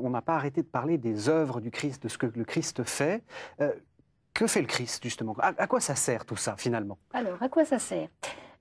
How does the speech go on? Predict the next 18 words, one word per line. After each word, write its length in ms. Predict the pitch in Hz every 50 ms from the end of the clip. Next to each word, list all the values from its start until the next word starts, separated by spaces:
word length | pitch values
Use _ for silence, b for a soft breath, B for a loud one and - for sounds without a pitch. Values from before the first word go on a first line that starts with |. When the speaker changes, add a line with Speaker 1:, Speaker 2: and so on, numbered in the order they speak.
| - 294
Speaker 2:
Euh, 100 | 294 277 -
Paul 220 | - 381 392 359 294
ne 100 | 240 214
mollit 340 | 214 233 311 330 262 233 220
pas. 340 | - - 349 311 214 170 - -
Il 120 | 269 233 269
a 60 | 269
Speaker 1:
Mhm. 60 | 254 214
Speaker 2:
une 60 | 202
expression 380 | 208 - - - 233 220 - 277
extrêmement 420 | 220 - - - 202 185 180 180
forte 380 | 180 - - - 339 - - -
pour 160 | - 214 196
dire 160 | 175 208 196
à 60 | 170 151
quoi 140 | - 160
ça 120 | - - 165
sert. 320 | 165 - - 311 339 392